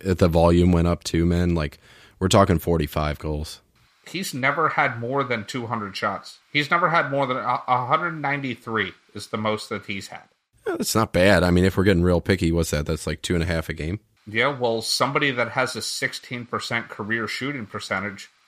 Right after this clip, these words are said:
Speaker 2: I want you to shoot more.
Speaker 1: Yeah. If he, if he gets up over three shots a game, then we're getting in dangerous, like, forty-five goal territory. Love it. All right, I can't wait any longer, Raj. Who the fuck do you have at three?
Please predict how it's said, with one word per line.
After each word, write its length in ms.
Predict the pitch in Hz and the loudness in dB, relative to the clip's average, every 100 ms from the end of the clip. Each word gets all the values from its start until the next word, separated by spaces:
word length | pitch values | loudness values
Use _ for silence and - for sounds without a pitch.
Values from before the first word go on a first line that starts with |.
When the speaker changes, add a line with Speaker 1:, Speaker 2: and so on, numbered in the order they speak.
| _ _ _ | _ _ _
Speaker 2:
I 100 | 117 | -2
want 340 | 110 127 120 - | 2 0 0 -6
you 40 | |
to 80 | 98 | -6
shoot 260 | - - 151 - | -4 -2 -4 -4
more. 320 | 110 95 78 _ _ | -4 -4 -8 _ _
Speaker 1:
Yeah. 280 | - 78 71 - _ - | -2 0 0 -6 _ -6
If 180 | 90 | 2
he, 280 | 120 143 131 | 4 6 6
if 100 | 92 | 4
he 80 | 107 | 6
gets 200 | 120 110 | 6 6
up 160 | 101 92 | 6 6
over 240 | 87 85 | 4 2
three 240 | 80 87 80 | 0 0 0
shots 320 | - 76 - | 0 -2 -4
a 60 | |
game, 320 | 76 73 71 73 _ _ _ _ - | -4 -2 -2 -6 _ _ _ _ -4
then 180 | 80 | 0
we're 100 | 80 78 | 0 0
getting 260 | 78 73 | -2 0
in 140 | 76 80 | -2 0
dangerous, 520 | 82 76 76 73 - | 0 0 -2 -6 -6
like, 140 | 69 | -8
forty-five 480 | - 98 87 85 76 | 0 2 2 0 -2
goal 200 | - 73 | -4 -6
territory. 560 | - 76 73 - - - _ - | -4 -6 -6 -10 -14 -16 _ -8
Love 180 | 76 | -8
it. 120 | 69 - _ _ _ _ - | -8 -14 _ _ _ _ -4
All 80 | |
right, 120 | 85 - | -4 -4
I 120 | - 95 | -6 -2
can't 280 | 117 98 | 2 2
wait 220 | 82 90 - | 4 2 2
any 180 | 85 82 | 2 2
longer, 280 | 80 80 76 | 2 0 0
Raj. 320 | 80 78 - | 2 0 2
Who 140 | 101 | 4
the 120 | 98 | 4
fuck 260 | 87 92 90 | 2 -2 -2
do 100 | 80 | -2
you 60 | 82 | -2
have 180 | 78 | -2
at 80 | 73 | -4
three? 300 | - 78 80 | -4 -4 -4